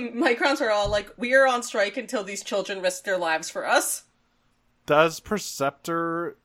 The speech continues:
Speaker 2: say that the humans must come in the sub?
Speaker 1: No.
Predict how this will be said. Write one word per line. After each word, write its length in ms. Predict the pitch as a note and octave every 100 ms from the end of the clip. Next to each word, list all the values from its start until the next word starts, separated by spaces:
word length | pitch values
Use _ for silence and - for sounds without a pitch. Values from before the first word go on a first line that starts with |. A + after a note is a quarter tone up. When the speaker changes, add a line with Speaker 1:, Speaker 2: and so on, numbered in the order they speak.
| _ _ _ _ _ -
Speaker 2:
say 840 | - - A#2 G#2+ A2+ A#2+ B2+ C3+ _ -
that 280 | B2 B2 A#2
the 60 | B2
humans 440 | A#2 B2 B2 A#2
must 300 | B2 B2 -
come 440 | - B2 B2+ C#3 C3+ _ _ -
in 180 | B2+
the 100 | B2+
sub? 340 | B2 C3 C3 C3+ _ _ _ _ _ -
Speaker 1:
No. 440 | A#3+ G#3 D3+ D#3